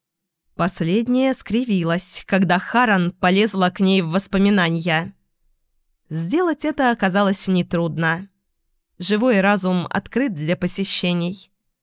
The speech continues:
Харан разглядела темноволосого мальчишку, симпатичного, но хитрого на вид.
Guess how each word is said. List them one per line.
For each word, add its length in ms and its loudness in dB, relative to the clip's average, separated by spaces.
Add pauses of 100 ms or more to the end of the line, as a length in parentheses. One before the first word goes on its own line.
(960)
Харан 440 0
разглядела 800 0
темноволосого 840 0
мальчишку, 920 -4 (600)
симпатичного, 1120 -2
но 180 -4
хитрого 580 -2
на 120 0
вид. 400 -8